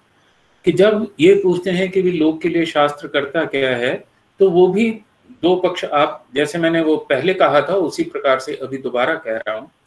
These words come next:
लेकिन थोड़े different तरीके से, कि एक और वो आपको बंधन से मुक्ति के लिए प्रेरित करता है, दूसरी तरफ वो आप अगर स्वतंत्र हो गए हैं तो उस स्वतंत्रता का करना क्या है, इसमें भी वो आपका दिशा निर्देश करता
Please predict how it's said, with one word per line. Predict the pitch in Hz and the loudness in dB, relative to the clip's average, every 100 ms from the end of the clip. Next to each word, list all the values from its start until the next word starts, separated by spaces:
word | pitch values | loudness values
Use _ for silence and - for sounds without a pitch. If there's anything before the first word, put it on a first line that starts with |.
| _ 127 | _ -8
लेकिन | 127 143 | -6 -6
थोड़े | 160 170 165 - _ _ _ | -2 -2 -2 -12 _ _ _
different | 175 175 147 127 | 0 0 -2 0
तरीके | 110 107 120 | -2 -2 -4
से, | - 107 - _ _ _ _ _ _ | -4 -10 -10 _ _ _ _ _ _
कि | 220 170 | -2 4
एक | 202 220 | 6 6
और | 233 233 | 4 4
वो | 220 226 | 4 0
आपको | 220 165 170 - 202 | 2 0 0 -2 -2
बंधन | 151 156 180 202 | -2 -2 -4 -2
से | 202 | -2
मुक्ति | 151 - 190 | -4 -6 -10
के | 185 | -6
लिए | 170 165 | -2 -2
प्रेरित | 156 143 139 143 - | -2 -2 0 -2 -4
करता | 117 - 135 | -6 -2 -2
है, | 120 71 - _ - - - _ 131 | -2 -8 -14 _ -18 -18 -18 _ -4
दूसरी | 185 208 254 | -2 0 -2
तरफ | 262 226 247 247 | 0 2 2 2
वो | 247 | 0
आप | - 170 208 226 - _ _ | 0 0 0 0 -10 _ _
अगर | 160 180 | 2 2
स्वतंत्र | 214 170 165 196 247 226 | 2 -2 -2 0 2 2
हो | 151 147 | 2 0
गए | 151 | 0
हैं | 151 196 | 0 -2
तो | 226 | -2
उस | 202 - | -4 -4
स्वतंत्रता | 180 175 170 180 196 | -6 -4 -4 -2 0
का | 190 | 2
करना | 208 147 135 175 | 2 0 2 0
क्या | 220 196 | 2 2
है, | 139 110 98 - _ _ _ _ _ | 2 -4 -10 -20 _ _ _ _ _
इसमें | 113 - 190 | -10 -2 -2
भी | 202 202 | 2 2
वो | 180 170 | 4 2
आपका | 147 - | 2 0
दिशा | 151 170 - 160 | -2 -2 -4 -2
निर्देश | 147 131 127 131 | -2 0 0 0
करता | 135 117 113 | -2 0 -2